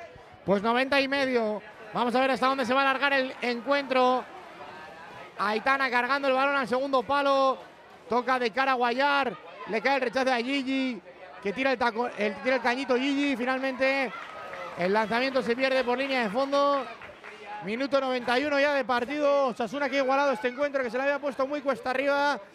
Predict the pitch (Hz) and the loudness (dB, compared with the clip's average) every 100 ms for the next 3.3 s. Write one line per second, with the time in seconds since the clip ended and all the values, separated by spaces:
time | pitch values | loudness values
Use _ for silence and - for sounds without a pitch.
0 | - - - - 208 254 254 277 277 262 | -20 -20 -20 -2 2 2 2 2 4 4
1 | 196 240 208 269 294 254 269 262 226 170 | 2 0 0 0 -2 0 2 4 2 2
2 | 285 254 277 277 247 233 240 285 294 294 | 0 2 2 4 4 2 2 2 2 2
3 | 294 277 | 2 0